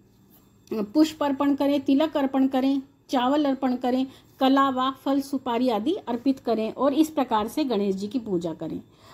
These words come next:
उसके बाद में आपको क्या करना है, माँ लक्ष्मी के लिए सबसे जो ज़रूरी होता है वो देसी घी का दीपक होता है। तो गाय के घी का दीपक अगर आपको मिल जाता है तो गाय के घी का दीपक प्रज्वलित करें,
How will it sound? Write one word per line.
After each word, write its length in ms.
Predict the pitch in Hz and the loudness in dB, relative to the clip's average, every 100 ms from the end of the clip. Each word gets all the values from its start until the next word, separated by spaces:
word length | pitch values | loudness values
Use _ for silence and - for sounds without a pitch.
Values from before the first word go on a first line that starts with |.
| - | -2
उसके 320 | 302 311 381 339 | 2 2 4 4
बाद 260 | 311 262 | 4 4
में 160 | 285 294 | 2 0
आपको 400 | - 247 - 269 | 0 -2 0 -2
क्या 240 | 277 269 | 0 0
करना 360 | 277 254 220 202 | 0 -2 -2 -2
है, 180 | 190 214 | 0 2
माँ 220 | 262 339 | 4 4
लक्ष्मी 400 | 349 - 302 277 | 2 2 2 2
के 120 | 247 | 0
लिए 200 | 240 277 | 0 0
सबसे 480 | - 254 - 311 320 | 0 -6 -4 -2 0
जो 200 | 262 311 | 2 2
ज़रूरी 440 | 262 226 233 269 | 2 2 2 2
होता 280 | 285 233 233 | 2 2 -2
है 120 | 226 | -2
वो 100 | 254 | 0
देसी 380 | 226 233 226 254 | 2 2 2 0
घी 160 | 226 220 | 0 0
का 140 | 247 | -2
दीपक 360 | 196 185 196 185 | -2 -4 -4 -6
होता 240 | 185 180 | -8 -6
है। 220 | 170 170 185 - - - - | -8 -8 -10 -18 -20 -8 0
तो 80 | 320 | 4
गाय 460 | 269 277 269 320 | 4 4 4 2
के 160 | 339 392 | 2 4
घी 180 | 302 311 | 6 4
का 120 | 311 | 4
दीपक 360 | 277 285 294 294 | 0 0 -4 -4
अगर 180 | 277 | -2
आपको 320 | 285 254 - 254 | -2 -2 -2 -2
मिल 260 | 247 285 | 0 2
जाता 300 | 262 226 240 | 2 0 0
है 160 | 233 262 | 0 0
तो 160 | 277 | 0
गाय 400 | 240 196 240 269 | -6 -4 -2 0
के 140 | 277 277 | 0 0
घी 160 | 226 | 0
का 120 | 240 254 | 0 0
दीपक 360 | 240 254 262 | 0 -2 -2
प्रज्वलित 440 | 262 240 254 254 - | 0 2 2 0 -2
करें, 280 | 247 262 | -2 -2